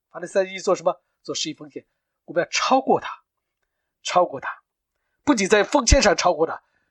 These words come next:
在公义、信实、怜悯，在圣灵的果子上，在重生的生命上，与神的关系上，法利赛人没有这些，我们已经超过他，在全方位来超过他，让神的生命在我们生命当中彰显出来，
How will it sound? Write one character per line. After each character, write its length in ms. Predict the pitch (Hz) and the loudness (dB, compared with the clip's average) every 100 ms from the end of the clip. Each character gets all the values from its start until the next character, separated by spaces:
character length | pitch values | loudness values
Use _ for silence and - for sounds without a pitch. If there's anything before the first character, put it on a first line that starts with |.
| _ | _
在 160 | - 156 | -6 -6
公 300 | - 226 226 | -4 -6 -4
义、 120 | 175 | -4
信 220 | 135 196 | -4 -2
实、 120 | 151 | -2
怜 140 | 156 170 | 0 -2
悯， 100 | 170 | 0
在 120 | 202 | 0
圣 180 | - 247 | 0 0
灵 100 | 269 | -2
的 80 | 277 | -2
果 240 | 180 151 | 0 0
子 120 | 165 | 0
上， 160 | 208 190 | 0 0
在 120 | 185 | 0
重 240 | - 233 | -4 -12
生 120 | 226 262 | -8 -2
的 100 | 220 | -2
生 180 | - | -4
命 160 | 262 247 | -10 -4
上， 160 | 196 156 _ _ _ _ | 0 -2 _ _ _ _
与 80 | 170 | -8
神 140 | 269 | -6
的 60 | 254 | -4
关 240 | 294 311 | 0 0
系 60 | 240 | 2
上， 200 | 196 127 _ _ _ _ _ _ | 2 0 _ _ _ _ _ _
法 100 | 165 | -4
利 80 | 165 | -2
赛 120 | 175 | -2
人 80 | 165 | -2
没 80 | |
有 80 | 180 | -6
这 120 | 170 | -6
些， 140 | 156 160 | -10 -10
我 80 | 143 | -14
们 100 | 190 | -18
已 60 | |
经 100 | 151 | -18
超 200 | 143 196 | -4 -2
过 160 | 180 151 | 0 -4
他， 180 | 131 - _ _ _ _ | -10 -18 _ _ _ _
在 120 | 170 | -8
全 340 | - - 180 175 | -6 -4 -4 -4
方 160 | 175 | -8
位 140 | 208 151 | -8 -10
来 100 | - | -12
超 200 | - 135 | -18 -18
过 160 | - | -18
他， 80 | - - _ _ _ _ _ _ _ _ _ _ _ _ _ _ _ _ | -16 -16 _ _ _ _ _ _ _ _ _ _ _ _ _ _ _ _
让 120 | 147 | -8
神 160 | - 160 | -4 -2
的 60 | |
生 220 | 165 175 170 | -2 -4 -6
命 180 | 160 | -10
在 140 | 127 151 | -4 -4
我 40 | |
们 80 | 113 | -4
生 220 | - 165 | -8 -8
命 100 | 160 | -6
当 160 | 139 143 | -6 -6
中 80 | 139 | -2
彰 180 | 196 196 | 0 0
显 180 | 135 - | -4 -10
出 140 | |
来， 80 | - | -14